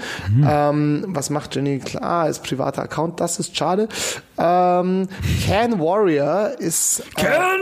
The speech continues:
Speaker 1: Warrior!
Speaker 2: Drawing, Fitness, Singing and Songwriting, scheint wohl ein Künstler zu sein.
Speaker 1: Warte mal, stopp, stopp, stopp, stopp, stopp.
Speaker 2: Aus Frankfurt.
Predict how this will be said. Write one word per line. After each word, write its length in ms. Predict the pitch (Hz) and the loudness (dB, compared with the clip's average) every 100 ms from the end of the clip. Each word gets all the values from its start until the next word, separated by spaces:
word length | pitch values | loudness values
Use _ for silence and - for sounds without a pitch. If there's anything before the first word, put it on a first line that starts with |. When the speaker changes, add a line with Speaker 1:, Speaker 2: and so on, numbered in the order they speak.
| 381 | 0
Speaker 1:
Warrior! 920 | 403 349 247 240 240 220 202 185 151 - - 139 - | 2 4 4 4 4 4 2 2 0 -4 -8 -10 -10
Speaker 2:
Drawing, 680 | - 147 156 202 233 226 220 | -4 0 2 2 2 2 0
Fitness, 720 | 202 - 214 214 208 202 - - | -2 -2 -4 0 0 0 0 0
Singing 340 | 185 190 170 | 0 0 0
and 100 | 147 | -2
Songwriting, 720 | - 180 214 185 160 143 165 | -2 0 0 0 0 0 0
scheint 320 | 185 160 160 | 0 0 0
wohl 120 | 151 160 | 0 0
ein 260 | - 135 | 0 -2
Künstler 500 | - 175 220 - 151 | -2 0 0 0 -2
zu 140 | - 135 | -2 -2
sein. 380 | 135 135 151 180 | 0 0 0 0
Speaker 1:
Warte 160 | 147 | 2
mal, 160 | 147 127 | 4 2
stopp, 180 | 117 131 | 2 0
stopp, 100 | 127 | 0
stopp, 120 | 110 | 0
stopp, 100 | 107 | 0
stopp. 120 | 107 113 | 2 2
Speaker 2:
Aus 220 | 214 - | 2 2
Frankfurt. 640 | - 196 196 - - - | 0 0 0 -2 -2 -6